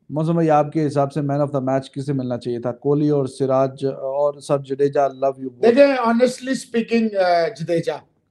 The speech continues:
Speaker 1: विराट सिंह जी।
Speaker 2: विराट की सौ इतनी इंपॉर्टेंट थी कि वो मेरे से भी ज्यादा उनको समझ आई, ये क्रिकेटिंग इलिटरेट्स को वो स्लो लगी।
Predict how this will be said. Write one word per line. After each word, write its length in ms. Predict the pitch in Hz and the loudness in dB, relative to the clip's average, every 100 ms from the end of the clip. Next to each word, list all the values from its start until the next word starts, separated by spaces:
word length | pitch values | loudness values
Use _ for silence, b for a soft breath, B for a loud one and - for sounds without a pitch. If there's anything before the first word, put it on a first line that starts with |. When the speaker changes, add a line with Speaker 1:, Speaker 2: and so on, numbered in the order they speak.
| _ _ _ _ _ 139 | _ _ _ _ _ 0
Speaker 1:
विराट 280 | 147 143 | 4 4
सिंह 260 | 143 143 135 | 2 -2 0
जी। 100 | 135 | 2
Speaker 2:
विराट 380 | 220 247 285 285 | 6 6 4 4
की 120 | 294 | 2
सौ 380 | 226 247 285 302 | 4 6 8 6
इतनी 280 | 294 302 320 | 4 0 0
इंपॉर्टेंट 560 | 294 285 262 285 294 | 2 4 4 4 0
थी 340 | 269 277 302 302 | 2 2 2 4
कि 400 | 294 285 262 - - _ _ _ 165 | 4 4 2 -2 -10 _ _ _ 0
वो 300 | 254 311 294 | 4 6 4
मेरे 460 | 254 247 285 339 | 4 6 6 6
से 180 | 311 339 | 6 2
भी 160 | 339 320 | 2 2
ज्यादा 360 | 302 294 302 | 4 4 2
उनको 260 | 302 294 294 | 2 0 -2
समझ 340 | - 269 285 | 0 -2 0
आई, 180 | 262 269 | 0 0
ये 380 | 277 269 277 262 | 0 0 2 0
क्रिकेटिंग 600 | 262 262 262 254 277 269 | -2 -8 -8 -6 -6 -4
इलिटरेट्स 640 | 262 254 247 262 277 - | -6 -6 -2 0 0 -6
को 180 | 285 269 | -4 -2
वो 100 | 247 | -2
स्लो 300 | - 208 220 | -8 -4 -4
लगी। 320 | 220 196 202 | -4 -8 -18